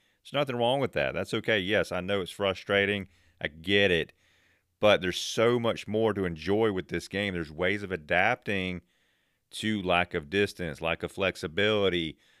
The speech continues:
lack of endurance, all those things. So the tips I'm gonna give you in this podcast is going to help you in those areas, but also just kinda help you see a broad spectrum here of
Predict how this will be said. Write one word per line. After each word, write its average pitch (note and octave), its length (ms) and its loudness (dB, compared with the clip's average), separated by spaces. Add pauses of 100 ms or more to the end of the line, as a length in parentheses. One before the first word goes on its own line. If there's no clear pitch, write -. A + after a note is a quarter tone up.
(120)
lack F2 240 2
of F2 120 -2
endurance, F2+ 680 2
all G2+ 220 2
those G#2+ 240 -2
things. F#2 500 -4 (380)
So G2 180 -2
the F2+ 120 0
tips D3 320 2
I'm C3 120 0
gonna A#2 160 -2
give A2+ 400 -2
you F#2+ 240 0
in F#2 80 0
this F2 140 -6
podcast F#2 760 -2 (300)
is F2 140 -10
going G2+ 300 0
to F#2+ 500 -2
help C#3 280 0
you G2 220 -2
in E2+ 140 -2
those E2 220 -2
areas, D2+ 640 -4 (560)
but G2 100 2
also B2 420 2
just G#2 280 -4
kinda A2+ 320 0 (320)
help C3 200 0
you C3 80 -2
see B2 180 -2
a G#2+ 60 0
broad G2 460 2
spectrum G2 640 -2
here F2 320 0
of E2 240 0